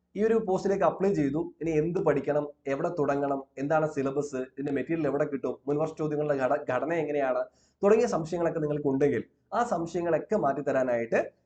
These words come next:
എൻട്രി ഒരു സൗജന്യ വർക്ക്ഷോപ്പുമായിട്ട് വരികയാണ്. ഈ വർക്ക്ഷോപ്പിന് നേതൃത്വം കൊടുക്കുന്നത് ഡോക്ടർ ഫക്രുദ്ദീൻ ഫറൂഖ് ആണ്. ഈ മേഖലയിൽ പ്രശസ്തനായ ഡോക്ടറും അധ്യാപകനുമായ ഫക്രുദ്ദീൻ സാറാണ് നിങ്ങൾക്ക് മ-, നിങ്ങളുടെ മുമ്പിലേക്ക് ഈ ഒരു വർക്ക്ഷോപ്പുമായിട്ട് വരുന്നത്.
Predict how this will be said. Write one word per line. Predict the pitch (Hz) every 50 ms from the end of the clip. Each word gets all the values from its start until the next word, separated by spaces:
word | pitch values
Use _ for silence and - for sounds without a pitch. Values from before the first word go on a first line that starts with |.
| _ -
എൻട്രി | 160 185 196 190 190
ഒരു | 170 165 170 175 175 - - -
സൗജന്യ | 165 165 175 180 160 180 202 196 196 202 190 - - _ 139
വർക്ക്ഷോപ്പുമായിട്ട് | 139 135 - - 190 190 190 175 156 139 139 135 143
വരികയാണ്. | 131 123 123 123 135 143 127 117 123 185 247 - - _ _ _ _ -
ഈ | 233
വർക്ക്ഷോപ്പിന് | 254 202 160 - - 190 185 180 190 175 156
നേതൃത്വം | 151 160 175 170 - 190
കൊടുക്കുന്നത് | 165 151 143 120 131 131 123 127 151 202 - - - -
ഡോക്ടർ | 147 147 147 170
ഫക്രുദ്ദീൻ | 165 - 160 151 - - 190 202 175 208 208 196 185
ഫറൂഖ് | 160 135 135 143 143 - 151
ആണ്. | 123 117 127 180 254 - - _ _ _ _ -
ഈ | 160 175
മേഖലയിൽ | 175 165 156 156 151 156 165 160
പ്രശസ്തനായ | 151 147 143 - 160 151 - 175 170 156 151 151 151
ഡോക്ടറും | 151 139 131 135 135 - - 165 196 220 - -
അധ്യാപകനുമായ | 135 131 - - 170 170 170 190 190 196 196 170 147 139 131 143 190 - - _ _ _ _ _ -
ഫക്രുദ്ദീൻ | 170 175 196 220 202 240 233 214
സാറാണ് | - 170 156 147 131 127 127 156 170 - - 131
നിങ്ങൾക്ക് | 135 143 147 147 143 - 165
മ-, | 160 - 143 135 131
നിങ്ങളുടെ | 131 139 147 160
മുമ്പിലേക്ക് | 165 151 139 135 139 139 135
ഈ | 135
ഒരു | 135
വർക്ക്ഷോപ്പുമായിട്ട് | 131 127 - - 147 - 127 120 120 - 185
വരുന്നത്. | 180 165 151 127 120 107